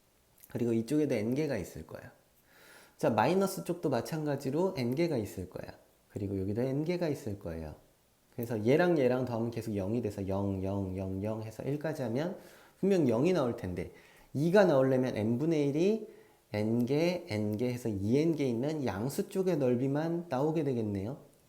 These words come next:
음. <clears throat> 자, 그래프가 그러면, 음, 에프엑스가, 어,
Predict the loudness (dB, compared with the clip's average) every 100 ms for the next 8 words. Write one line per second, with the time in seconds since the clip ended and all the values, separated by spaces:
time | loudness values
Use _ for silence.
0 | _ _ _ _ _ _ _ _ _ _
1 | -12 -12 _ _ _ _ 8 8 8 2
2 | -12 -20 _ -20 _ _ _ _ _ -20
3 | _ _ _ -16 -16 -20 _ _ _ _
4 | _ _ _ _ _ _ _ _ _ _
5 | -10 -4 -2 -4 2 4 4 2 2 6
6 | 6 4 -4 -16 -20 _ _ -4 0 0
7 | 0 -4 -12 _ _ _ _ _ _ _
8 | _ -8 -4 -2 0 0 -2 -4 -12 -20
9 | -20 _ _ _ _ _ _ _ _ _
10 | _ _ _ -2 -2 0 2 2 0 -6
11 | -4 -4 -6 -12 -20 _ -14 -14